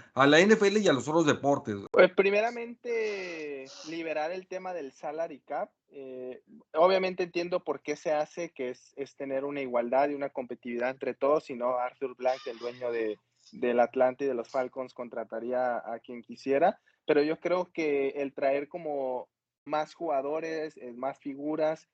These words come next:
Speaker 2: eh, sin importar el tema de, de, del salary, creo que atraería mucha más gente. También el tema, pues, del calendario, tratan de, de, de hacerlo para que no se empareje, porque, eh, si chocara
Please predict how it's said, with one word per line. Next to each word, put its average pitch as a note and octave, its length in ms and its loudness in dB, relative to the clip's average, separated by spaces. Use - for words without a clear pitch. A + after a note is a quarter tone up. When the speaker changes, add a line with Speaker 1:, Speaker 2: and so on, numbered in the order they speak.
Speaker 2:
eh, A#2+ 220 -6
sin B2+ 200 -6
importar B2 440 4
el C3 100 4
tema C3+ 300 0
de, A#2+ 260 0
de, G2 380 -4
del A2+ 300 -4
salary, C#3+ 500 2
creo B2+ 240 0
que C#3 100 -2
atraería B2 480 -2
mucha A#2+ 300 -10
más A#2 200 -6
gente. C#3+ 460 -6
También C#3+ 280 4
el D#3 160 -6
tema, D#3 600 -4
pues, D3+ 160 -4
del D3 160 -6
calendario, D#3 840 -4
tratan F3 440 -4
de, D#3+ 260 -12
de, C#3 300 -8
de C#3 160 -6
hacerlo D#3+ 400 -6
para D#3+ 200 -6
que C#3+ 100 -14
no C#3 120 -8
se - 100 -12
empareje, D3+ 520 -4
porque, A#2+ 720 -6
eh, G#2 120 -6
si D3+ 220 -4
chocara D#3 840 6